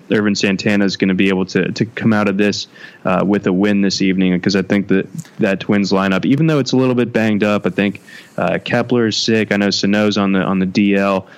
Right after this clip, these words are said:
um, but, uh, I mean, this is still a relatively quality lineup. Buxton's starting to hit now.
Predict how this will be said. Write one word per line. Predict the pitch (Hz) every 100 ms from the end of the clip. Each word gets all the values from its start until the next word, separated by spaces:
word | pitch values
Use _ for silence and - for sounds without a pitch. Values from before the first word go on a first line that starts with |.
| -
um, | - 87
but, | 90 95
uh, | -
I | 117
mean, | 120
this | 135 147
is | 139
still | - 135 120 110
a | - 101
relatively | 107 107 98 110 101
quality | 90 110 101 98
lineup. | 92 95 95 90
Buxton's | - 95 - 95 92
starting | 101 95 95
to |
hit | 85 104 -
now. | 95 92